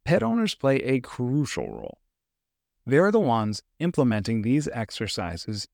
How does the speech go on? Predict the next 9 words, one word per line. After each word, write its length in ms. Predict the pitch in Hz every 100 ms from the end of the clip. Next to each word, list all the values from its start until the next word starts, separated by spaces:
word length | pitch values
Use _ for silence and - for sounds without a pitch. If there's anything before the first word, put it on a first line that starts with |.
| 110
at 180 | 101 -
home 300 | 190 120 104
as 200 | 120 117
well, 360 | 170 135 62 - _ _ _ -
ensuring 480 | 110 - 123 107 107
consistency, 880 | - 110 165 160 - 104 - - - -
which 180 | 120
is 160 | 107 -
crucial 720 | - _ 147 156 135 113 87